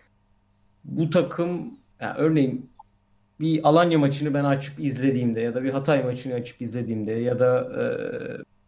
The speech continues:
Beşiktaş maçını açıp izlediğimde takımların ne oynayacağını, savunma hatlarının nerede olacağını, rakibe ne kadar baskı yapacaklarını, top kaybettiklerinde ne yapacaklarını aşağı yukarı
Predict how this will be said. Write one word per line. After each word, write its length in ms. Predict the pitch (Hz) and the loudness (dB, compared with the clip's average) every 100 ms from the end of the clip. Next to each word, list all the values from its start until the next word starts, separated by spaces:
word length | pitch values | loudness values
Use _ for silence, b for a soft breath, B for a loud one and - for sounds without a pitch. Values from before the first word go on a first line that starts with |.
| _ _ _ _ _ _ _ - - _ _ _ _ _ _ _ _ _ | _ _ _ _ _ _ _ -14 -14 _ _ _ _ _ _ _ _ _
Beşiktaş 480 | 135 135 143 165 147 | 2 2 2 2 2
maçını 300 | 147 139 147 | 0 -2 -2
açıp 260 | 135 - 147 | -4 -4 -4
izlediğimde 840 | 120 123 127 123 131 165 170 - | -2 -2 -2 0 0 0 -2 -4
takımların 600 | 135 139 147 147 160 160 | -4 0 4 6 6 4
ne 60 | 156 | 4
oynayacağını, 840 | 165 156 135 120 123 110 107 113 | 6 6 6 4 2 0 -2 -4
savunma 360 | - 131 139 | -2 2 4
hatlarının 460 | 139 143 139 139 139 | 4 2 0 2 4
nerede 280 | 139 147 143 | 4 4 2
olacağını, 840 | 120 117 113 113 107 104 113 - | 0 -2 -2 -2 -2 -6 -8 -6
rakibe 380 | 131 123 135 139 | -6 -4 0 2
ne 100 | 143 | 4
kadar 300 | 147 131 120 | 4 4 4
baskı 300 | 123 120 127 | 0 -2 -6
yapacaklarını, 840 | 120 113 113 - 104 104 117 - | -6 -2 -4 -4 -6 -4 -4 -6
top 200 | - 135 | -6 -2
kaybettiklerinde 720 | 139 131 127 131 - 139 139 | 2 2 2 -4 0 4 6
ne 40 | 143 | 6
yapacaklarını 600 | 139 - 123 - 135 143 | 4 0 -4 -4 -2 0
aşağı 320 | 139 151 143 | 0 0 0
yukarı 420 | 117 131 151 156 | 0 0 0 -2